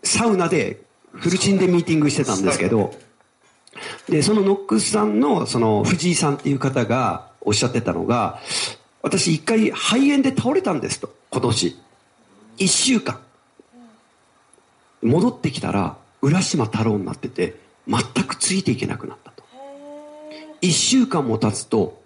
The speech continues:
Speaker 1: 激変しているので、エヌエフティーの業界って、情報収集だけでもう死ぬかと思ったと。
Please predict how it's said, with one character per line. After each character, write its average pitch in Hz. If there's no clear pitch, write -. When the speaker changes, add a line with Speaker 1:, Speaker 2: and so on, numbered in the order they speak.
Speaker 1:
激 208
変 226
し -
て 208
い 196
る 180
の 131
で、 165
エ 131
ヌ 135
エ 135
フ -
テ 131
ィ -
ー 117
の 98
業 85
界 85
っ -
て、 -
情 240
報 226
収 -
集 131
だ 110
け -
で -
も 95
う -
死 -
ぬ 214
か 262
と 147
思 95
っ -
た -
と。 -